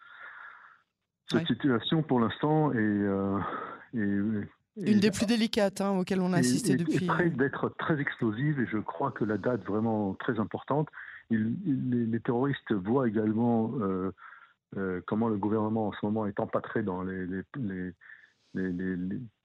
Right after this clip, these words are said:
Speaker 2: Les problèmes
Speaker 1: les
Speaker 2: politiques,
Speaker 1: problèmes,
Speaker 2: sociaux,
Speaker 1: euh,
Speaker 2: internes.
Speaker 1: politiques, les
Speaker 2: Mhm.
Speaker 1: problèmes, euh, des, in-, internes, et donc, euh, ça leur donne, euh, encore plus de cœur à, à, de, du cœur à l'ouvrage.
Speaker 2: On va, on va y revenir. Euh, je,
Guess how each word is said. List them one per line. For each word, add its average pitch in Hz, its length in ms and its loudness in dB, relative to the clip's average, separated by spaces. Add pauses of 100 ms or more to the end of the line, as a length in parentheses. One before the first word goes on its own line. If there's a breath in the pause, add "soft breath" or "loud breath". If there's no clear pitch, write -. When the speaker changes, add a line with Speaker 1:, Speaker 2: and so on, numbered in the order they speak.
(140)
Speaker 2:
Les 143 100 -8
problèmes 160 320 -4
Speaker 1:
les 156 60 -6
Speaker 2:
politiques, 165 480 -2
Speaker 1:
problèmes, 226 220 2
Speaker 2:
sociaux, 226 240 6
Speaker 1:
euh, 214 80 6
Speaker 2:
internes. 190 440 4
Speaker 1:
politiques, 135 400 0
les 117 80 4
Speaker 2:
Mhm. 110 140 4
Speaker 1:
problèmes, 113 440 0
euh, 98 480 0
des, 98 560 -4
in-, 107 280 -2
internes, 131 520 0
et 98 60 0
donc, 104 360 -2
euh, 98 180 2 (120)
ça 104 60 -2
leur 95 220 0
donne, 113 280 2
euh, 98 140 2 (320)
encore 104 320 -6
plus 113 220 -4
de 101 180 -4
cœur 101 240 -2
à, 98 180 -4
à, 98 80 -4
de, 101 260 -4
du 95 100 -12
cœur 107 180 -2
à 101 40 0
l'ouvrage. 95 360 -2 (220)
Speaker 2:
On 170 60 -2
va, 170 100 0
on 180 120 2
va 190 140 2
y 185 80 4
revenir. 190 360 2
Euh, 160 380 0
je, 170 120 -2